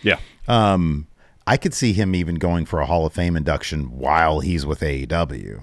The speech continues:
Speaker 2: You
Speaker 1: Mm-hmm.
Speaker 2: know, if
Speaker 1: Mm-hmm.
Speaker 2: he did the, this, the, the Broken Skull session,
Speaker 1: Yeah.
Speaker 2: a little bit different, but same idea. If W W E and A E W ever learn to play nice together, it doesn't have to be like, you know, crossover shows or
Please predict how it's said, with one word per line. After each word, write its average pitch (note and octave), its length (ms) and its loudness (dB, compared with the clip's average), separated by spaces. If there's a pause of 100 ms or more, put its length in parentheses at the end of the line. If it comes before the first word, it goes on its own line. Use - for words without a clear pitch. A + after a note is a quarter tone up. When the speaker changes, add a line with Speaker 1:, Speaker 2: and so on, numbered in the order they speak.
(120)
Speaker 2:
You F#2 100 -2
Speaker 1:
Mm-hmm. F#2+ 80 2
Speaker 2:
know, F#2 280 2
if G2+ 140 2
Speaker 1:
Mm-hmm. G#2+ 140 0
Speaker 2:
he C3 180 2
did F3 160 4
the, A#2+ 80 6
this, F2 400 -2
the, E2+ 260 0
the D#2 140 -4
Broken E2 320 -2
Skull E2+ 260 -2
session, D#2 440 -2 (120)
Speaker 1:
Yeah. F2+ 200 -2 (100)
Speaker 2:
a - 20 0
little C#3 200 6
bit A2+ 200 4
different, F#2 460 -2
but G3 420 4 (300)
same C4+ 320 4
idea. E2+ 600 2
If A#2+ 180 2
W E3 180 4
W C3+ 160 6
E A2 60 4
and G2+ 80 4
A F#2 140 6
E - 20 4
W E2 320 2
ever D#2+ 160 2
learn D#2 140 0
to D2+ 80 -4
play D#2+ 180 -4
nice G#2+ 260 0
together, D2+ 380 0
it G2+ 40 -2
doesn't D3+ 160 2
have E2 100 2
to D#2 80 -8
be D2+ 180 0
like, C#2+ 260 -4
you F2 60 -2
know, C#2 140 -4
crossover D2+ 500 -2
shows D2 340 -2
or C#2 160 -4